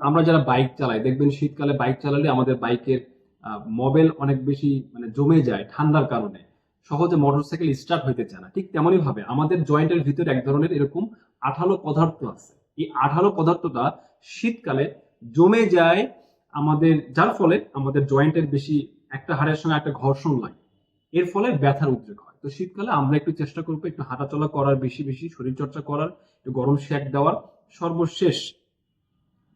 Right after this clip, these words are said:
ভিটামিন ডি এর জন্য সূর্যের আলোতে যাব। এবং finally যেটা বলবো, আপনারা যারা, মানে, শীতকালে তো একটু পানির চাহিদা কম থাকে, মানে, পানি তৃষ্ণা কম লাগে, কিন্তু আপনি যদি ডিহাইড্রেট হয়ে যান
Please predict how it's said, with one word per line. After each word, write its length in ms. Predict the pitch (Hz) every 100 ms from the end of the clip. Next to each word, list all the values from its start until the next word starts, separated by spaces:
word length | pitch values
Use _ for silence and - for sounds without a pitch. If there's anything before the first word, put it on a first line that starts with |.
| -
ভিটামিন 480 | 120 135 170 185 156
ডি 200 | 139 165
এর 120 | 165
জন্য 260 | 165 180 208
সূর্যের 420 | - - 131 156
আলোতে 260 | 151 147
যাব। 300 | 156 139 165 - _ _ _ _
এবং 360 | 196 202 147 104 -
finally 360 | 151 170 202 208
যেটা 180 | 170
বলবো, 460 | 127 113 104 101 135 - _ _
আপনারা 360 | - 127 151 151
যারা, 340 | 151 151 151 -
মানে, 120 | 135 -
শীতকালে 460 | - 202 - 202
তো 80 | 202
একটু 120 | 208
পানির 320 | 208 156 165
চাহিদা 300 | 156 160 151
কম 280 | 156 139 131 135
থাকে, 220 | 104 85 - _ _
মানে, 200 | 104 104 -
পানি 260 | 127 131 131
তৃষ্ণা 400 | 165 165 - 160
কম 260 | 147 143
লাগে, 380 | 139 123 98 143 - _ _ _ _ _
কিন্তু 420 | 220 254 - 123 113
আপনি 260 | 131 135 170
যদি 180 | 180 196
ডিহাইড্রেট 560 | 135 139 165 175 202
হয়ে 320 | 151 - 160 175
যান 260 | 120 98